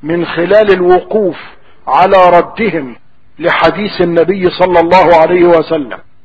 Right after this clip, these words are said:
لمجرد أن إماما خالف هذا الحديث فصارت مخالفته هي الأصل،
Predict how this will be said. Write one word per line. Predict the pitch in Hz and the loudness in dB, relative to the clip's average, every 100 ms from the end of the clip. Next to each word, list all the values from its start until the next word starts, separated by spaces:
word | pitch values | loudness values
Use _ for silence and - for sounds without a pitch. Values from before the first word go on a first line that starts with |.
| - | -20
لمجرد | 135 165 170 160 214 233 165 139 - | -8 -6 -4 0 0 2 -2 -4 -10
أن | 165 160 | -6 -4
إماما | 160 160 165 208 185 151 131 117 - - - - | -4 -2 0 0 0 -4 -10 -16 -20 -20 -20 -18
خالف | - 220 254 240 196 190 | -6 0 2 2 -2 -2
هذا | 170 208 185 | 0 0 2
الحديث | 170 - 170 175 156 - - - - - - - - - - - 165 | -2 -2 -6 -6 -14 -18 -20 -20 -20 -20 -20 -20 -20 -20 -20 -10 -6
فصارت | 156 226 240 214 208 | -2 2 2 2 -2
مخالفته | 190 - 190 180 175 - 165 240 214 202 180 | -6 -2 0 2 0 0 -4 -2 0 2 2
هي | |
الأصل، | 214 196 214 - | 2 2 0 0